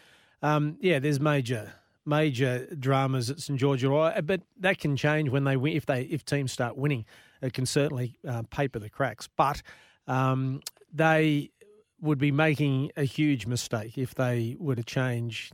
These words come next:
get rid of Saint George. They're the Saint George Illawarra Dragons. That, that's it. And if they wanna change the Dragons, um, well,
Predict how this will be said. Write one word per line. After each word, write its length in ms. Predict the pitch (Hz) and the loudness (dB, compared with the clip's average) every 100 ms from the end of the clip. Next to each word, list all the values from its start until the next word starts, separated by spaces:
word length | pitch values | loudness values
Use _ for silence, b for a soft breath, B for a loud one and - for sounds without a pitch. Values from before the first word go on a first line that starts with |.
| - | -6
get 160 | 127 | -4
rid 160 | 127 123 | -2 -4
of 340 | 120 107 - _ _ _ - | -4 -8 -14 _ _ _ -18
Saint 240 | - 135 | -8 -4
George. 340 | 120 131 127 123 | 0 0 0 -4
They're 160 | 190 180 | -2 -2
the 220 | 190 180 | 0 0
Saint 200 | - 190 | 0 2
George 240 | 160 190 160 | 4 4 4
Illawarra 380 | 160 147 151 | 4 4 2
Dragons. 480 | 143 147 156 123 98 | 2 0 0 -2 -6
That, 220 | 156 143 | -8 -4
that's 260 | 170 156 - | -2 -2 0
it. 140 | 127 - _ b b b b - | -2 -4 _ b b b b -2
And 180 | 131 | -2
if 80 | 127 | 0
they 100 | 139 | 2
wanna 200 | 147 180 | 4 2
change 440 | - 156 156 139 - | 2 2 2 0 -2
the 120 | 135 | 0
Dragons, 880 | 123 139 135 120 139 185 160 - - | 2 2 2 0 -2 -4 -6 -6 -6
um, 440 | 127 127 127 131 - | -6 -4 -6 -8 -6
well, 320 | 131 131 | -4 -4